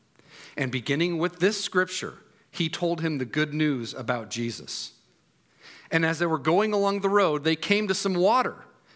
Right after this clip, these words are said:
And the eunuch said, 'See, here's water. What prevents me from being baptized?'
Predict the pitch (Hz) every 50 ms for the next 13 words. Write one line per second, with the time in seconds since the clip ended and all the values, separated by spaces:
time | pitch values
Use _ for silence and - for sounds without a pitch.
0 | - - - - - 190 190 185 180 156 165 175 247 247 220 - - - 185 170
1 | 160 160 143 - - - - _ _ _ _ - - - - 269 277 254 208 -
2 | - 220 262 254 165 180 175 185 214 254 285 240 123 82 - - - - _ _
3 | _ _ _ _ _ 156 175 240 - - - 262 240 185 214 214 208 - - 180
4 | 180 208 247 247 214 - 208 202 170 165 202 202 196 147 151 185 214 285 190 -
5 | - - 80 58 - - - - -